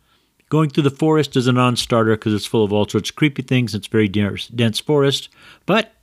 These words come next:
that won't stop your players from trying, so throw a bunch of wolves and things at 'em till they get back on the road.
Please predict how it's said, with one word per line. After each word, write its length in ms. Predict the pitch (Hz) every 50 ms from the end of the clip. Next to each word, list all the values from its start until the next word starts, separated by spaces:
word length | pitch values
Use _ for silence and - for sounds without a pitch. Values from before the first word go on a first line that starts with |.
| - -
that 160 | 135 196 180
won't 180 | 170 185 170
stop 300 | - - 180 202 - -
your 80 | 127 123
players 340 | - 156 180 185 160 131 -
from 140 | - 113 107
trying, 400 | - 165 180 165 120 117 135 127
so 160 | - - 117
throw 240 | - - 170 175 170
a 60 | 143
bunch 200 | 135 135 127 -
of 120 | 120 110
wolves 360 | 107 110 117 117 110 98 -
and 80 | 107 92
things 220 | - 107 104 95
at 160 | 104 101 98 101
'em 100 | 101 98
till 140 | - 104
they 80 | 98 101
get 120 | 104 98
back 220 | 98 101 95 92 107
on 120 | 98 85
the 40 | 90
road. 280 | 90 92 82 80 69